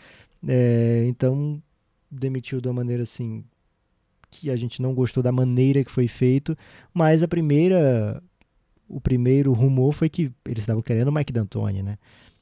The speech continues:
E não, não é muito o perfil de uma franquia de mercado pequeno que tá passando por uma crise. O Mike D'Antoni é um cara que vai cobrar um salário de técnico, é, que tem a história que ele tem. O Nate, vou chamar de Nate, pode ser, Guilherme?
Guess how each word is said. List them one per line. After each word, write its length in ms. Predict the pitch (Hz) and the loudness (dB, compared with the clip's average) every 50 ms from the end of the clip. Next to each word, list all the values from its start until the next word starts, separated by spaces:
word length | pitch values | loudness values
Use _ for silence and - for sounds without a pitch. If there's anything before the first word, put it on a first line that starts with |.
| _ - | _ -8
E 460 | 135 120 113 110 113 110 110 110 107 | -2 0 2 4 4 4 4 2 2
não, 200 | 107 110 113 113 | 2 0 0 0
não 260 | 117 117 113 117 120 | -2 -2 -2 0 0
é 40 | 127 | 0
muito 220 | 127 131 139 143 160 | 0 0 0 -2 -2
o 40 | |
perfil 400 | 147 165 160 143 - - 190 185 | 0 0 0 0 0 0 0 0
de 80 | 156 139 | 0 0
uma 60 | 127 | -2
franquia 560 | - - 127 120 - - 139 131 131 131 123 - _ - - _ _ _ _ _ _ _ _ _ _ _ _ - | -2 -4 -6 -6 -6 -6 -4 -4 -4 -4 -6 -10 _ -20 -20 _ _ _ _ _ _ _ _ _ _ _ _ -4
de 120 | 131 131 | 0 4
mercado 360 | 147 143 120 - 135 131 127 | 4 4 4 4 2 2 2
pequeno 420 | - - 135 - - 143 147 165 156 | 2 -2 -2 0 2 2 2 2 0
que 60 | - | -2
tá 100 | - 170 | -4 -4
passando 340 | - 160 139 - 151 151 139 | -2 -4 -4 -2 -4 -4 -2
por 140 | - 151 156 | -2 -2 0
uma 100 | 156 147 | -2 -2
crise. 360 | - - 143 131 117 101 104 | -2 0 0 2 2 0 0
O 40 | 101 | -2
Mike 180 | 107 110 - | -4 -4 -4
D'Antoni 300 | - 117 - 123 120 147 | -4 -4 -2 -2 -2 -2
é 40 | 196 | -4
um 100 | 254 262 | -6 -8
cara 400 | - - 135 135 165 208 277 320 302 | -8 -6 -4 -2 -2 -4 -6 -8 -10
que 140 | - - 185 | -8 -6 -4
vai 280 | 135 127 131 170 214 233 - | -4 -4 -4 -4 -6 -8 -10
cobrar 260 | - 208 160 147 143 | -8 -6 -4 -4 -2
um 60 | 165 175 | -4 -4
salário 480 | - 196 170 147 135 135 139 165 185 | -4 -4 -4 -2 -2 -2 -2 -2 -2
de 220 | 175 160 160 170 175 | -4 -2 -4 -4 -4
técnico, 800 | _ - 151 143 143 - - 175 175 - - 185 190 196 185 _ - - - - - _ _ - | _ -4 -4 -4 -4 -4 -6 -8 -8 -6 -4 -4 -4 -4 -4 _ -12 -20 -20 -20 -20 _ _ -6
é, 240 | 120 117 113 110 101 - | -4 -2 -2 -2 -4 -6
que 80 | - 139 | -8 -10
tem 220 | 139 - 143 123 | -8 -6 -4 -2
a 40 | 127 | -2
história 280 | 135 - - 143 143 147 | -2 -2 -2 -2 -2 -2
que 80 | 160 | -4
ele 120 | 175 185 190 | -4 -6 -6
tem. 300 | - 156 123 107 98 - _ _ _ _ _ _ _ _ _ _ _ _ _ _ - - - | -6 -6 -6 -6 -6 -10 _ _ _ _ _ _ _ _ _ _ _ _ _ _ -20 -12 -4
O 360 | - 190 175 156 135 123 117 113 | 2 4 6 6 6 6 4 4
Nate, 540 | 117 117 120 120 123 139 165 - - 143 | 2 2 4 4 2 2 0 -4 -10 -14
vou 120 | 139 - - | -14 -14 -16
chamar 220 | - - 339 311 | -12 -8 -6 -4
de 120 | 220 160 139 | -2 0 0
Nate, 320 | 127 120 117 107 - - | 2 2 0 0 -2 -6
pode 180 | - 127 113 - | -8 -8 -8 -6
ser, 140 | 254 202 | -8 -6
Guilherme? 320 | 139 113 107 104 104 104 | -6 -6 -6 -8 -8 -10